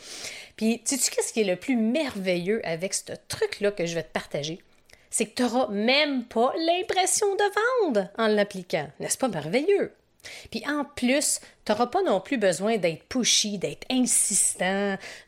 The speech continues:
trop persuasif en l'appliquant quand tu vas justement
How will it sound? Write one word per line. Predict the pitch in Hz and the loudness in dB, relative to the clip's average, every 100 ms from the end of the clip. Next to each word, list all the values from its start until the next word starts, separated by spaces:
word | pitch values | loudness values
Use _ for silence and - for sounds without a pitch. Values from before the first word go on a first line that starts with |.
| _ | _
trop | - 302 302 | 0 2 2
persuasif | - 294 - - 226 196 180 180 233 233 | 2 0 2 2 4 4 4 4 2 2
en | 196 | -2
l'appliquant | 175 175 - 170 - 202 - - - - | 0 -2 -4 -6 -4 -4 -6 -20 -16 -2
quand | 277 277 | -2 0
tu | - 190 | -2 -2
vas | 185 214 | 2 2
justement | 190 180 - 170 196 | 2 -2 -2 -2 -4